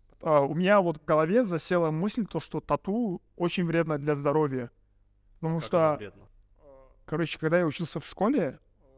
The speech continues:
Speaker 1: я ходил в компьютерные клубы, и в одном из компьютерных клубов был один чувак, но он старше был, ему лет двадцать или двадцать пять тогда было,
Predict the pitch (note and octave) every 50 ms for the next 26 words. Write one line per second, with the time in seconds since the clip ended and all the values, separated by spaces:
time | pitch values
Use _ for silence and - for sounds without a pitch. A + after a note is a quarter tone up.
0 | C3+ C3+ C3+ C3 C3 C3 _ _ _ _ _ _ _ _ _ _ _ _ _ _
1 | D#3+ C#3+ D3 D3 - D3+ D#3+ E3 D3 - - D3 - E3+ D3+ E3 D3 D3+ D3 C#3
2 | B2 - D3+ F#3 G#3 G3+ F3+ C3+ A#2+ A2 - _ _ _ - D3+ C#3 C#3 C3 C3+
3 | C#3 D#3 D#3 D3 D3 C3+ - - C#3 C#3 D3 C#3+ D#3+ D3 C3 - - - E3+ G#3+
4 | G3+ E3 C#3 C#3 D#3 D3+ D3 - - A#2+ B2+ C3 D3 D3 B2+ - - C3+ D3+ F#3+
5 | A#3+ - _ - - _ D3+ C#3 C#3+ C#3 - - F#3+ G#3+ G3+ - - D#3+ D3 C#3+
6 | D3 D#3 E3 E3 D#3 C#3+ C#3+ D3 D#3 D3+ C#3+ D3 D#3+ F#3+ G3+ - - - - C#3+
7 | D3 C#3+ D3 C#3+ - - E3+ D#3+ D3+ - C#3 C3+ C3+ C3 C#3 D#3+ A3 C4+ G#3 -